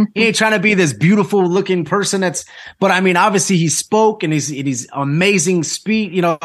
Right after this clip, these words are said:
Speaker 2: everything. He's, he's, he is God on this earth. You know, I'm not saying,
Speaker 1: Yeah.
Speaker 2: I'm not saying he's not handsome or anything like that. I'm just trying to say,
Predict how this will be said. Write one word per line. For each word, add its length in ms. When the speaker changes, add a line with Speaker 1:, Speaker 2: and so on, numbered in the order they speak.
Speaker 2:
everything. 400
He's, 100
he's, 180
he 140
is 140
God 320
on 100
this 160
earth. 340
You 60
know, 200
I'm 100
not 180
saying, 320
Speaker 1:
Yeah. 380
Speaker 2:
I'm 80
not 160
saying 180
he's 160
not 240
handsome 420
or 60
anything 220
like 180
that. 100
I'm 140
just 160
trying 160
to 80
say, 400